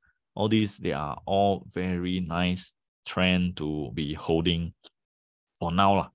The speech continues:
Okay, these are the strongest stocks in the market. Okay, the strongest stock in the market. Okay, so congratulations if you are with these few stocks. Okay, if you are with this, if you are in this sector, okay, the home builder sector.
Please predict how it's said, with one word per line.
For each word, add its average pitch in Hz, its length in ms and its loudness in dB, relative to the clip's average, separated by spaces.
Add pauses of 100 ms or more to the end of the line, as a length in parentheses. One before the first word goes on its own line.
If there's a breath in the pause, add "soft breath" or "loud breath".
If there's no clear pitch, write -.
(120)
Okay, 87 220 -4
these 85 160 -8
are 78 60 -6
the 80 100 -10
strongest 92 720 0 (380 soft breath)
stocks - 420 -6
in 85 160 -4
the 73 60 -6
market. 78 360 -4 (600)
Okay, 90 140 2
the 82 140 -2
strongest 85 260 -4
stock 85 100 -6
in 80 40 -8
the 71 60 -10
market. 73 200 -10 (180)
Okay, 104 140 4
so 120 120 4
congratulations 117 800 4 (380 loud breath)
if 92 140 -4
you 87 80 0
are 78 220 -4 (480)
with 92 280 4
these 110 360 2 (140)
few 98 180 2
stocks. - 380 -6 (280)
Okay, 82 140 -8
if 82 200 -4
you 85 60 -6
are 80 60 -4
with 80 140 -6
this, - 340 -4
if 92 360 4
you 92 80 6
are - 40 2
in 92 180 2
this 107 160 4
sector, - 340 -2 (640 loud breath)
okay, 185 220 0 (140)
the 80 240 -4
home 113 400 -2
builder 95 480 0
sector. - 340 -14